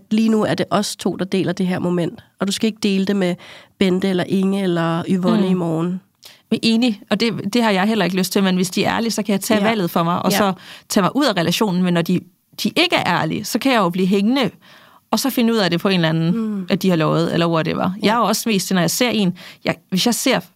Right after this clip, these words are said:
Speaker 2: flere på kryds og tværs, der er jo altid en, jeg synes er sødere end den anden.
Speaker 1: Mm.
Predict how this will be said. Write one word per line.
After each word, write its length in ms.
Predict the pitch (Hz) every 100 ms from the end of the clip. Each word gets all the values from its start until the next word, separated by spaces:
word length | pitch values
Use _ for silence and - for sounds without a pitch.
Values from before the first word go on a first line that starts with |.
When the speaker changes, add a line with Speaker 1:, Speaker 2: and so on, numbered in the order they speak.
| _ _ _ -
Speaker 2:
flere 360 | - 196 185
på 80 | 196
kryds 260 | - 190 185
og 60 |
tværs, 260 | - 165 165
der 80 | 190
er 40 |
jo 40 | 190
altid 200 | 190 214
en, 160 | 208 160
jeg 120 | 165
synes 160 | 170
er 60 | 175
sødere 280 | - 165 165
end 100 | 160
den 100 | 147
anden. 180 | - -
Speaker 1:
Mm. 80 | -